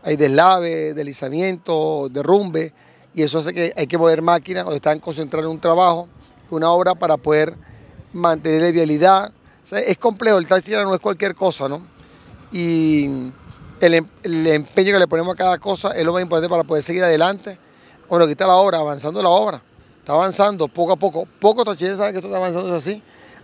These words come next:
Hay que hacer como un, más bien un, una explicación a detalle, unos programas de televisión acá, para que la gente vea el desarrollo de estos programas. Yo creo que uno de los próximos programas puede, puede ser acá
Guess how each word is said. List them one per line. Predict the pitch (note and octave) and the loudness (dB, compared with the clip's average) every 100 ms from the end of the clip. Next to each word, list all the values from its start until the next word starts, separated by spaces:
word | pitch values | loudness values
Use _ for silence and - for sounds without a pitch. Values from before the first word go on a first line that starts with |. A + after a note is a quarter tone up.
| - | 0
Hay | D3+ | 0
que | F3 | 2
hacer | D#3+ F3 E3 | 0 0 0
como | F#3 D#3 | -2 -2
un, | D#3+ F3 | -4 0
más | E3+ | 2
bien | E3+ F3 | 2 -2
un, | F3 F3 D#3+ A#2 - _ - - - - - - - | -4 -6 -8 -10 -18 _ -20 -20 -20 -20 -20 -20 -12
una | - E3+ | 0 2
explicación | D#3+ E3+ D#3+ D3 E3+ F3+ | 2 -2 -2 0 2 2
a | |
detalle, | E3 C#3 G3 G3+ F#3 | 2 2 2 4 2
unos | E3+ D#3 | -2 -2
programas | F3 D#3+ D#3+ | 0 0 0
de | |
televisión | D#3 D#3+ D3 C3+ G3 G3+ | -2 -4 -4 0 2 2
acá, | E3 F#3+ G3 - _ - - | 2 0 -4 -8 _ -20 -4
para | F3 D3+ | -2 2
que | |
la | D3+ | 0
gente | D#3 | 0
vea | F3+ F#3+ G3+ - - | 4 4 2 -4 -8
el | F3 | -4
desarrollo | D#3 D3+ D3+ F3 F#3+ | -4 0 2 2 2
de | E3+ | 0
estos | G#3 | 0
programas. | E3 F3+ G3 F3+ | 0 2 2 2
Yo | D#3+ | -2
creo | F#3+ | 0
que | G3 E3 - _ _ _ - | -2 -4 -10 _ _ _ -6
uno | F3+ | 0
de | |
los | F#3+ | 0
próximos | E3 F3 F#3+ | 0 0 0
programas | F3+ F#3 E3+ | 2 2 2
puede, | E3 E3 F3+ | 0 0 0
puede | - F3 F3+ | -2 2 2
ser | E3+ F#3 | 0 0
acá | E3 F#3 D3+ | 2 2 -2